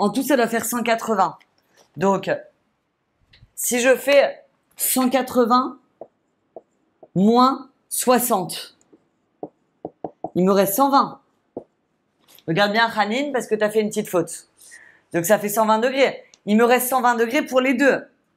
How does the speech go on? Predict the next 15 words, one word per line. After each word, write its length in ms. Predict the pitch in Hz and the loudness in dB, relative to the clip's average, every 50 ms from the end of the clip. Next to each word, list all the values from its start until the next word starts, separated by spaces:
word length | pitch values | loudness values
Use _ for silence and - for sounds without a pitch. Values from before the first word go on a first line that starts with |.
| _ _ _ _ _ _ _ _ - | _ _ _ _ _ _ _ _ -4
En 140 | - 196 180 | -2 -2 0
théorie, 340 | 165 220 208 208 240 302 330 | 4 4 4 4 4 2 2
j'aurais 240 | 277 262 226 208 202 | 2 2 0 0 0
pu 140 | - 202 208 | -4 -2 0
mettre, 300 | 226 262 262 254 - 196 | 2 2 2 2 2 2
euh, 140 | 185 175 180 - - _ - | 2 0 -2 -4 -12 _ -8
cent 540 | - - - - - 254 233 233 240 240 233 | -6 -4 -2 2 2 2 2 2 -2 -2 -2
et 160 | 240 247 240 | 0 0 2
vingt, 460 | 196 208 302 320 311 277 226 - _ _ _ _ _ _ _ _ _ _ _ _ - | 2 4 4 2 2 0 -4 -10 _ _ _ _ _ _ _ _ _ _ _ _ 0
euh, 460 | - 202 202 202 196 196 202 196 180 - - - _ _ _ - _ - | 2 4 4 6 6 6 4 4 2 -2 -6 -14 _ _ _ -16 _ 2
quarante 400 | 269 254 233 220 262 262 - 240 | 2 2 4 2 0 -2 -2 -2
et 80 | 240 | -2
quatre-vingts. 680 | 233 254 233 247 - - 294 285 320 311 277 240 - - _ _ _ _ _ _ - | 0 0 -2 -2 -2 -2 0 2 2 0 0 -2 -8 -16 _ _ _ _ _ _ -6
Mais 200 | - 202 226 254 | -2 0 2 2
là, 320 | 262 262 269 262 254 - | 2 4 2 2 2 -2